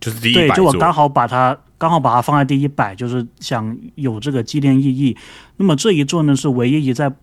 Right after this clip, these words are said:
Speaker 2: 唯一一座不在美国的，所以就这个体验本身啊，我觉得也还是蛮值得的。然后还有一座呢，它是教士队的三A球场，然后这一个呢，
Speaker 1: 嗯。
Speaker 2: 是在 El Paso，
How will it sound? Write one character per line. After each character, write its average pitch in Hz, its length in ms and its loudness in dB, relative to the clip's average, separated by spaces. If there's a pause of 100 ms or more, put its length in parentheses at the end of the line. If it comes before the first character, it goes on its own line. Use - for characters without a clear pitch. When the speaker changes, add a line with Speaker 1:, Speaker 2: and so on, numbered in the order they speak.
(120)
Speaker 2:
唯 131 160 0
一 160 140 0
一 143 60 0
座 139 200 -2
不 117 120 -10
在 151 160 -2
美 127 220 0
国 107 240 -8
的， 117 160 -2 (340)
所 - 160 -4
以 143 140 2
就 190 300 0
这 180 120 -4
个 151 140 0
体 113 360 -8
验 147 280 2 (140)
本 110 200 -6
身 156 280 -2
啊， 123 120 0
我 107 200 -8
觉 120 120 -4
得 120 140 -2
也 117 160 -4
还 110 180 -8
是 117 440 -2 (380)
蛮 127 220 0
值 123 220 -4
得 107 220 -6
的。 104 180 -6 (460)
然 127 100 -4
后 175 140 2
还 143 280 -4
有 175 220 2
一 120 140 -2
座 151 260 -2
呢， 127 180 2
它 135 220 -4
是 139 220 -4
教 165 280 -2
士 160 240 -4
队 147 220 -2
的 120 160 -6
三 156 340 -2
A 165 160 0
球 123 240 -4
场， 107 260 -10 (420)
然 120 100 -4
后 139 100 4
这 196 180 0
一 151 100 2
个 156 120 0
呢， 135 120 4
Speaker 1:
嗯。 131 40 2
Speaker 2:
是 143 180 -6
在 135 320 -2
El 127 160 -2
Paso， 139 520 -2